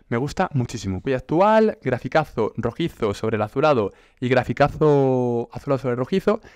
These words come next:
y una equipación que me hace pasar a una que, os lo juro, para mí es mi favorita. Te lo juro, soy fan de esto, ¿eh? Es que esto, el amor que tengo a esa equipación,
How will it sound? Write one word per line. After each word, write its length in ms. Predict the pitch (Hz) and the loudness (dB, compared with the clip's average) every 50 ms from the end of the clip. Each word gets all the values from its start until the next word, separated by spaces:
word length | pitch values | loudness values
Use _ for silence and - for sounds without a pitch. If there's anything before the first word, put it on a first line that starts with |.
| _ _ - | _ _ 0
y 60 | 175 | 2
una 80 | 185 | 2
equipación 600 | 202 202 196 185 165 - - 190 190 196 208 214 _ _ - | 2 2 2 0 0 0 2 2 2 2 2 -2 _ _ -4
que 80 | 147 | -2
me 60 | 143 151 | -2 -2
hace 100 | 175 165 | -2 -2
pasar 420 | 156 135 - 165 175 180 185 - _ _ _ _ _ _ | -4 -2 -2 -2 -2 -2 -4 -6 _ _ _ _ _ _
a 140 | - 135 147 | 0 0 2
una 400 | 165 175 190 196 208 202 - _ | 2 2 0 -2 -2 -4 -8 _
que, 140 | - 156 151 | -4 -2 -2
os 100 | 147 135 | -2 -2
lo 140 | 131 123 117 | -4 -8 -8
juro, 360 | - - 165 170 185 196 - _ _ _ _ - | -10 -8 -4 -4 -4 -4 -4 _ _ _ _ -4
para 220 | 143 131 131 139 | -2 0 0 0
mí 220 | 165 190 196 196 _ | 0 -2 -2 -2 _
es 300 | - 190 220 214 - - _ _ _ _ - _ _ - | 2 4 4 4 2 -6 _ _ _ _ -20 _ _ -6
mi 160 | 143 139 135 | -2 -2 -2
favorita. 520 | 123 - 117 110 110 107 98 98 90 - _ _ _ _ _ _ | 0 0 -2 -2 -2 -2 -4 -8 -10 -14 _ _ _ _ _ _
Te 100 | - 151 | -2 0
lo 80 | 147 143 | 0 0
juro, 300 | - - 202 156 127 - | 2 2 2 2 2 -2
soy 380 | - - - - 202 226 226 196 | -2 -6 0 2 2 4 4 2
fan 400 | - - - 196 214 220 208 196 | -2 -4 -2 -2 0 0 0 0
de 120 | 165 175 | 0 -2
esto, 320 | 220 208 - _ - - 101 | -2 -2 -4 _ -10 -8 -8
¿eh? 160 | 110 - _ _ _ _ _ _ _ _ | -8 -8 _ _ _ _ _ _ _ _
Es 100 | - 151 | -14 -10
que 120 | - - 208 | -2 0 0
esto, 520 | 208 - - - 254 240 247 - - _ _ | 0 0 0 4 4 4 4 2 -10 _ _
el 100 | - 131 | -4 -2
amor 160 | 127 143 175 | 0 0 0
que 80 | - - | -4 -4
tengo 340 | - 185 175 160 139 127 - | -2 0 0 2 2 0 -2
a 40 | |
esa 80 | - - | -2 -6
equipación, 420 | 170 156 156 143 - 190 208 208 | -4 -4 -4 -4 0 4 4 4